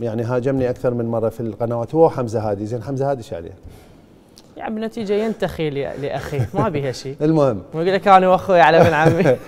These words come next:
Speaker 1: <laughs> فهاجمه وأنا ما رديت حقيقة. وبعدين اتصل بأحد إخواني بأهلي و-، وهدد وهاي أمور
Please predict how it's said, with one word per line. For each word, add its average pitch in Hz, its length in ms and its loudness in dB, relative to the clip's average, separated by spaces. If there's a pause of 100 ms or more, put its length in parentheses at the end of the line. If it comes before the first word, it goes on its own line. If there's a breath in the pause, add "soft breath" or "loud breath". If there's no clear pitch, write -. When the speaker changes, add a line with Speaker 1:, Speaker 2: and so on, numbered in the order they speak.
(100)
Speaker 1:
<laughs> - 280 -8
فهاجمه 156 600 6
وأنا 139 160 -2
ما 127 120 -2
رديت 95 360 -4
حقيقة. - 440 -20 (840 soft breath)
وبعدين 120 460 -4
اتصل 131 460 -4
بأحد 110 320 -8
إخواني 110 420 -6
بأهلي 104 480 -6
و-، 101 160 -8 (340)
وهدد 98 500 -8
وهاي 98 520 -12
أمور 98 280 -16